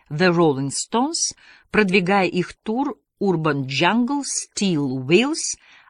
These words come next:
а впоследствии туры Voodoo Lounge, Bridges to Babylon и Forty Leagues.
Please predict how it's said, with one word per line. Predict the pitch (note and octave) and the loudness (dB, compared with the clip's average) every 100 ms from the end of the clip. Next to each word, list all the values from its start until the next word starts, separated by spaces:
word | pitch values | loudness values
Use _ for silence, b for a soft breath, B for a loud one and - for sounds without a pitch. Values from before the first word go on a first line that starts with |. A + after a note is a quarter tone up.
| - | -2
а | E3 | -2
впоследствии | - D#3 - F#3 C4+ - C#4+ C#4 | 0 -2 0 -2 0 0 -2 -2
туры | - G#3+ A3 G#3+ G#3 _ | 0 2 4 2 0 _
Voodoo | - D#3+ G3+ G#3+ F3 D3+ E3 D#3+ - _ _ _ _ _ - | -10 -4 0 2 0 0 2 0 -4 _ _ _ _ _ -4
Lounge, | D#3 F3+ C4 E4 - - b b b b - | 2 2 2 -2 -6 -8 b b b b -10
Bridges | D3 F3+ A3 F3+ C#3+ C#3+ C3+ - | 0 2 4 2 -2 -4 -4 -6
to | D3+ D3 C3+ A#2+ _ | -4 -2 -2 -6 _
Babylon | D3 E3+ F3 F3 A#3+ C#4+ D4+ - - | -2 2 4 4 2 2 -2 -8 -10
и | D3+ C3+ C3+ - _ _ _ _ - | -6 -4 -4 -8 _ _ _ _ 0
Forty | G#3 G3 - | 2 2 0
Leagues. | G#3 D3 - - - - | -2 -2 -6 -10 -10 -10